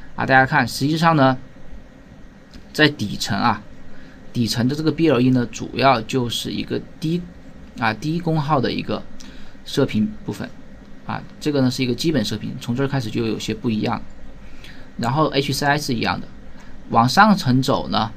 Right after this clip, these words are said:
实际上上层的一些协议呢，这个B L E是把它精简掉了，没有了啊，这里面的协议还要多一些。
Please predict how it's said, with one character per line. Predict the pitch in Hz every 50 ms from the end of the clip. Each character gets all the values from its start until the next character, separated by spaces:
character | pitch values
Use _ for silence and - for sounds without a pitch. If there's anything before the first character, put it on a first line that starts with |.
| - - - - -
实 | - -
际 | - 135
上 | 135 156 156 131 - -
上 | - - - 180 190 185
层 | - - 117
的 | 117
一 | 117 120
些 | 117 - - 131 123
协 | - - 113
议 | 110 123 127
呢， | 127 120 117
这 | 110 117
个 | 135 139
B | 143 151 147
L | 131
E | 135 135
是 | 135 127 -
把 | 123 123 107
它 | 110
精 | 110 - 160 165
简 | 160 123 104
掉 | 107 95 92
了， | 87 87 - - -
没 | - 110 113
有 | 131 131 113
了 | 98 85 82 - - - - - - - - - - - -
啊， | - - 104 104
这 | - - 156
里 | 143
面 | 127 113
的 | 117
协 | 113 - 117 113
议 | 113
还 | 107 - 110
要 | 110 113
多 | 107 113 120 117
一 |
些。 | 113 - - 101